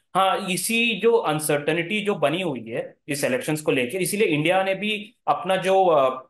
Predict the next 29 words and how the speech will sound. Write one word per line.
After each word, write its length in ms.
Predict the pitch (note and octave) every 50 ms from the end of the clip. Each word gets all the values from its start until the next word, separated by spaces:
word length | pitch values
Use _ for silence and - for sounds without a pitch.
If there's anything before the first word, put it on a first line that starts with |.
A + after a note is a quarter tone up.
| _ _ _ _ - - -
स्ट्रैटेजी 600 | - - - D3+ C3+ - D3 C#3+ C#3+ D#3 F3+ F#3+ E3+
आउटलुक 380 | - D3+ C#3+ C#3 C#3+ F#3 F#3
देखा 380 | F#3 E3+ D3 C#3+ C#3+ D3 E3 E3+
है 180 | E3+ C3+ A#2+ B2
अपने 280 | B2 - D3 C#3+ C3+
इलेक्शंस 380 | C3 B2+ B2 - - D#3 D3+ - E3
में, 60 | G3
उसने 300 | F#3+ E3 D#3 E3 G3+ G3+
भी 160 | G3+ A3 G#3
कुछ 160 | G#3 G#3 G3
डाइवर्सिफाइड 680 | F3 D3+ C3 C3 C3 C3+ D3+ D3+ F3+ E3 - F#3 F3+ F3
आउटरीच 440 | D3 C3 B2+ - - B2+ A#2+ - A#2
लिया 160 | A#2+ G#2+ A2
है। 180 | A#2+ - - - _ _ _ -
जैसे 280 | D3 D#3 D#3 D#3 E3+ E3
कि 180 | E3+ F3 F3+
हमने 280 | E3+ D#3+ D#3+ E3 F3 F3
देखा 260 | D#3+ D#3+ D3+ D#3 E3+
कि 120 | D#3+ D#3+ F#3
अनुरा 320 | D#3 C#3 C#3+ D3 D#3 D#3
दिसानायके 580 | D#3 D3+ C#3+ - D#3 D3 C#3+ C#3 C#3+ C#3+ E3+ D#3
जो 180 | D#3 E3 E3
लेफ्ट 360 | D#3+ C#3 C#3+ D#3 D#3 - -
विंग 160 | D#3+ D#3 D3+ D3+
से 180 | - E3 D#3+
बिली-, 500 | D3+ C#3 C3+ C3 C3+ C#3 C#3+ D#3 - C#3+
बिलोंग 260 | C3 C3+ C3+ C3+ C3+
करते 320 | C#3 D3 C3+ B2 B2 - D3
हैं, 280 | C3+ A#2+ - - -